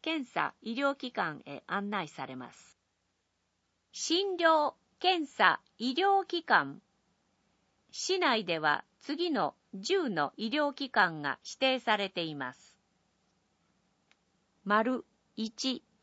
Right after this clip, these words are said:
岩倉病院。電話、三七八一五五。丸二、野崎内科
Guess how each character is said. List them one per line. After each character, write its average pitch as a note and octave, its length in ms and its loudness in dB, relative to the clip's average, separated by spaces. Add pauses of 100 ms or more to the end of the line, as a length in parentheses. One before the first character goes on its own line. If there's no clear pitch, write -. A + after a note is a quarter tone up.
(720)
岩 F4 320 8
倉 G4+ 340 8
病 E4 320 8
院。 D#3 300 -4 (640)
電 D4 380 2
話、 B3+ 220 6 (420)
三 F#4+ 420 4
七 D#4+ 380 4 (180)
八 F4+ 520 2
一 F#3+ 360 -4
五 A3+ 280 6
五。 G3 380 4 (1500)
丸 G#3+ 420 2 (360)
二、 B3+ 300 -2 (880)
野 F#4 180 4
崎 F4 320 4
内 A3 280 6
科 G#3+ 340 8